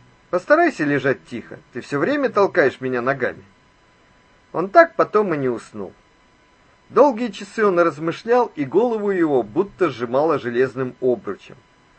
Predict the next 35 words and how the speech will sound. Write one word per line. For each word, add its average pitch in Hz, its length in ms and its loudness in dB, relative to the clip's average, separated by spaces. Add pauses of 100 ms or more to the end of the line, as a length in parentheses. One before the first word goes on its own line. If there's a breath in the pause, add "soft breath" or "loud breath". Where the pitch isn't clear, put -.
(280 soft breath)
В - 40 -20
шесть 262 220 -2
часов 240 380 -2
утра 269 320 4
он 175 180 0
не 160 80 2
выдержал 208 540 -2
и 131 140 -8
встал 165 360 0
с - 80 -20
постели. 104 560 -8 (680 soft breath)
Приготовив 196 540 2
на 226 120 2
плитке 226 420 -10
чашку 226 400 -2
кофе, 277 340 -2
он 135 120 -4
пошел 139 340 -4
к - 80 -20
себе 180 320 -6
на 175 160 0
антресоли 151 720 -4
и 135 80 -6
включил 131 500 -4
свет. 98 420 -14 (760)
Разумеется, 240 800 -2
он 175 160 2
должен 214 340 2
был 185 160 6
включить 170 500 -6
свет, 127 400 -4
поскольку 254 460 -2
еще 165 300 0
не 175 120 0
рассвело. 135 560 -6